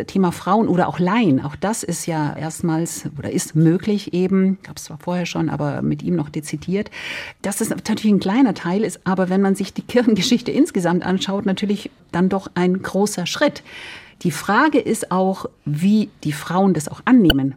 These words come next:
Das finde ich auch einen wichtigen Punkt. Also die Rechte, die man bekommt,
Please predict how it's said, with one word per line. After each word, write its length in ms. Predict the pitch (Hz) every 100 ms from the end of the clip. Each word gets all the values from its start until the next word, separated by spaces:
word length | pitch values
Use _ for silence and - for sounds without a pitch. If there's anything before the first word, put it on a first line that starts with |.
| -
Das 180 | 160 -
finde 160 | 196 185
ich 160 | -
auch 160 | 226 247
einen 120 | 170
wichtigen 440 | 165 - 165 156
Punkt. 340 | 147 160 214 -
Also 400 | 160 175 180 180 - - - - _ _ _ _
die 100 | 185
Rechte, 380 | 180 226 - 208
die 100 | 190
man 240 | 185 170 156
bekommt, 640 | 151 - 330 254 -